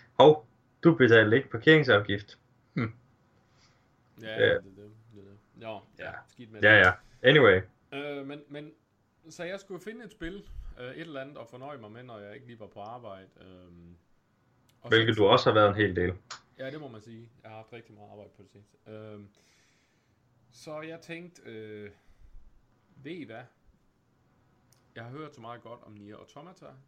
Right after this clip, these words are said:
Speaker 2: Det første Nier spillede jeg på Xbox tre hundrede og tres, og var rigtig glad for, på trods af, at det var fuldstændig blæst." Øhm,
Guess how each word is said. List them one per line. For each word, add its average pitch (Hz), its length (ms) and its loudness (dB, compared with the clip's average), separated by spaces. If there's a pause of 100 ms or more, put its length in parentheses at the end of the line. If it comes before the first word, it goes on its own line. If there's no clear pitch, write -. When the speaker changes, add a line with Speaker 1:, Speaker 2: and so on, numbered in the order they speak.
(220)
Speaker 2:
Det 117 120 -20
første 143 380 -18
Nier 123 480 -18 (380)
spillede 123 420 -20
jeg 95 100 -20
på 92 300 -20 (120)
Xbox 98 280 -20
tre - 120 -20
hundrede 95 140 -20
og - 40 -20
tres, - 380 -20
og 98 100 -20
var 98 80 -20
rigtig 104 200 -20
glad 104 300 -16
for, 120 240 -20 (460)
på 113 80 -20
trods 117 280 -20
af, 98 60 -18
at 90 100 -20
det 92 100 -20
var 95 160 -18
fuldstændig 98 580 -20
blæst." 123 540 -20 (220)
Øhm, 87 520 -20